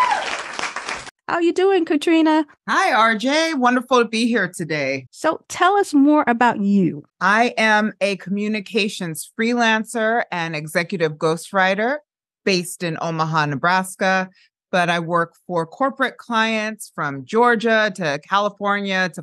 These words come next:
Speaker 2: Florida.
Speaker 1: Excellent. Glad to have you. We are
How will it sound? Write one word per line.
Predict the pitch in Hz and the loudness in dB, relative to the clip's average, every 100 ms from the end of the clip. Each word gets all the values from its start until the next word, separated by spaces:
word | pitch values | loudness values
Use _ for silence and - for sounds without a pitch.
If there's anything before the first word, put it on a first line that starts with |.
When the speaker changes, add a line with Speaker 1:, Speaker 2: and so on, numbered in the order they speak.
| - | -12
Speaker 2:
Florida. | 151 123 104 71 - _ _ | -8 -6 -6 -10 -12 _ _
Speaker 1:
Excellent. | 294 320 - - 208 185 147 - | 0 0 -4 -4 0 0 0 -4
Glad | 208 240 269 269 269 | 0 2 4 4 2
to | - 151 | 0 -2
have | - 190 190 143 | 0 -2 -2 -4
you. | 123 - | -8 -8
We | 214 233 240 247 | -4 0 2 2
are | 233 | 0